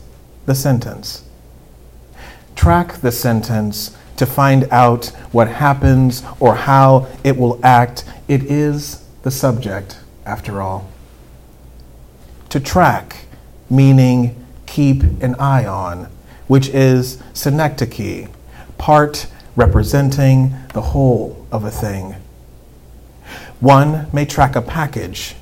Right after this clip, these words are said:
if he pleases. One may track a person,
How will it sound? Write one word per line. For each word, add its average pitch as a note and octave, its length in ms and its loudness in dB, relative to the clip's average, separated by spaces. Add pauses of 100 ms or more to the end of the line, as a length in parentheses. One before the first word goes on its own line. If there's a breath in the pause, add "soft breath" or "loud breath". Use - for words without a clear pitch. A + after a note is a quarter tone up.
(240)
if A#2 140 -6
he A2 100 -2
pleases. A#2 800 -4 (880 loud breath)
One G#2+ 480 -4 (360)
may A2 100 -2
track - 260 -6
a A#2+ 60 -2
person, B2+ 600 -2